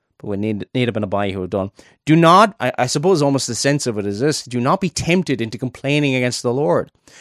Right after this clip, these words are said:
God has done what is right. Nadab and Abihu have done something evil and wicked. Now, all have sinned and fall short of the glory of God. We've all in these areas. And w-,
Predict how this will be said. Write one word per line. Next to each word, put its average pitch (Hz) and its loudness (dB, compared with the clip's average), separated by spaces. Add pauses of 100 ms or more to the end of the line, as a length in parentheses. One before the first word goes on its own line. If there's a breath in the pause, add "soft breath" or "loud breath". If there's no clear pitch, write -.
(100)
God 143 8
has 165 4
done 127 4
what 120 2
is 131 0
right. 156 6 (220 soft breath)
Nadab 180 8
and 175 4
Abihu 151 6
have 127 4
done 139 4
something 135 -2
evil 156 4
and 117 0
wicked. 147 2 (4000)
Now, 156 4 (920 soft breath)
all 180 8
have 151 4
sinned 139 4
and 120 -2
fall 131 4
short 131 2
of 107 -8
the 110 -6
glory 113 2
of 95 0
God. 104 4
We've 135 6
all 143 8
in 113 0
these 113 -2
areas. 107 0
And 123 0
w-, 131 -6